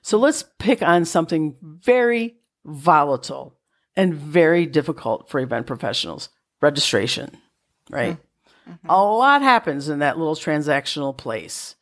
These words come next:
Speaker 1: And you have a lot of people that have a lot of different needs. And there's a lot of volume. You're excited. When we get excited, we get a little more agitated. Our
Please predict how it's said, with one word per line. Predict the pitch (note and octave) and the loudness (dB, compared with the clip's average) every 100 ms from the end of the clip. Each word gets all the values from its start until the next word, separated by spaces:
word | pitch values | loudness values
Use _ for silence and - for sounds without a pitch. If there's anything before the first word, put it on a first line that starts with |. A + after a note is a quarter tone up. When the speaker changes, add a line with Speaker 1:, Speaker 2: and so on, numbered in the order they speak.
| _ _ - _ - | _ _ -20 _ 0
Speaker 1:
And | F#3 | 2
you | F3+ | 2
have | E3+ | 2
a | |
lot | D#3 D#3 E3 E3+ G3+ | 0 0 4 4 2
of | |
people | G#3+ F3 B2+ A#2+ _ _ _ _ - | -2 -4 -6 -10 _ _ _ _ -6
that | E3+ E3+ | -4 -2
have | E3 | -4
a | |
lot | D#3 D3+ D#3+ | -6 0 2
of | E3+ | 2
different | D#3+ F3 D3 | -2 -6 -4
needs. | D3+ C3 A#2+ - _ _ - | -4 -6 -12 -16 _ _ -8
And | G3+ | -2
there's | F#3+ F3+ | 0 4
a | |
lot | F3 | 2
of | F3+ | 4
volume. | D#3+ E3 E3+ F3 | 2 2 2 2
You're | E3+ F#3 | 2 2
excited. | F3 - F3 F3+ E3 D#3+ | 0 2 2 2 0 -6
When | E3 | -4
we | E3+ | -2
get | E3+ E3+ | 0 0
excited, | E3 - E3+ F3+ F3 | -2 -2 2 2 0
we | E3 | -2
get | D#3+ | 0
a | F3 | 2
little | F3 | 2
more | E3+ D#3 | 2 2
agitated. | D#3 E3 F3 F3 D#3+ E3 D#3+ D#3+ - - _ | 4 2 0 0 0 2 0 -2 -16 -20 _
Our | - E3 E3 | 2 4 2